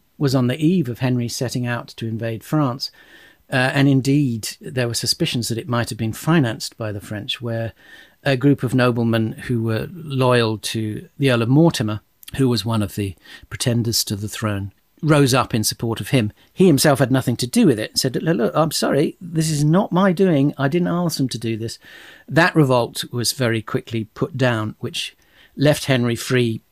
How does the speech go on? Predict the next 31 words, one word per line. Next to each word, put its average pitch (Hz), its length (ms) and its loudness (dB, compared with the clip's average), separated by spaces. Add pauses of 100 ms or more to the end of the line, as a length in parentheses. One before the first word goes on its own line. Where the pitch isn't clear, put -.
(340)
to 135 100 2
invade 113 380 2
France. - 580 -2 (1400)
He 131 300 2
had 123 160 -2
managed, 147 480 2
by 131 160 2
having 135 260 2
a 123 60 0
stable 127 320 0
government, 120 600 -2 (100)
by 107 500 -6 (240)
creating 120 320 -4
peace - 340 -6
with - 240 -18
Wales, 127 600 0
by 185 300 -10 (240)
restoring 135 600 2
the 123 60 0
Percys 120 480 -2
in 113 80 -2
the 113 80 -2
north, 147 420 2
which - 200 -10
meant 113 240 -8
that - 200 -16
he 110 140 -10
was 107 260 -10 (440)
safe - 400 2
from 117 180 -8
Scotland, 113 640 -4